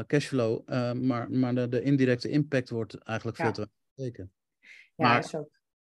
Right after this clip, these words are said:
Speaker 1: dus,
Speaker 2: Ja.
Speaker 1: er zijn ook wel bureaus die er op zich wel voor openstaan, ehm, in Nederland. Hè? Als je een beetje kijkt, bijvoorbeeld No Milk Today, ehm, hè? Maar die, ja, weet je, die zeggen ook wel van, "Ja,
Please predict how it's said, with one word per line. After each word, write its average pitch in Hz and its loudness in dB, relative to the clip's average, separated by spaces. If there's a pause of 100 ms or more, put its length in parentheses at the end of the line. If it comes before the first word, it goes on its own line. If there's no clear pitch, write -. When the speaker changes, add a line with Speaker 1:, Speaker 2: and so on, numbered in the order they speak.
(200)
Speaker 1:
dus, 120 -4
Speaker 2:
Ja. 190 0
Speaker 1:
er 127 4
zijn 139 4
ook 135 6
wel 131 6
bureaus 127 6
die 127 -4
er 127 0
op 123 -6
zich 127 0
wel 123 4
voor 120 0
openstaan, 123 0
ehm, 113 -2 (140)
in 123 2
Nederland. 117 2
Hè? 120 0
Als 113 -4
je 110 -6
een 104 -8
beetje 107 -2
kijkt, 107 0
bijvoorbeeld 107 -4
No 107 0
Milk 107 -2
Today, 113 0
ehm, 107 -6 (160)
hè? 117 -2 (400)
Maar 120 -2
die, 120 0
ja, 117 0
weet 117 -4
je, 127 -4
die 120 -2
zeggen 120 2
ook 131 2
wel 113 2
van, 123 -4
"Ja, 113 -2